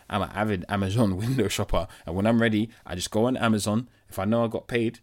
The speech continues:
I don't need to even search for new products. I just go to my wish list and buy something that I've saved for later on. So listen, literally making it simple for people add, to add something to the wish list, um, making it very clear, the importance,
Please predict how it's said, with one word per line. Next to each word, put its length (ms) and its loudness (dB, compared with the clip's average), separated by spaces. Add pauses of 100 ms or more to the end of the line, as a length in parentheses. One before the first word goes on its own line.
(200)
I 80 -8
don't 200 0
need 160 2
to 100 0
even 240 -2
search 320 -4
for 100 -6
new 200 0
products. 420 -4
I 100 2
just 200 -2
go 160 2
to 120 -6
my 80 0
wish 280 2
list 280 2
and 180 -4
buy 160 2
something 360 -6
that 140 -10
I've 160 -8
saved 480 -4
for 180 -10
later 380 -6
on. 160 -8 (520)
So 120 0 (120)
listen, 340 -2
literally 460 0 (160)
making 340 0
it 140 0
simple 400 2
for 140 0
people 340 0
add, 240 -2
to 160 -4
add 140 0
something 320 -2
to 120 -6
the 120 0
wish 240 -2
list, 340 -2 (480)
um, 520 0
making 280 0
it 80 -6
very 180 0
clear, 480 2 (640)
the 140 0
importance, 580 0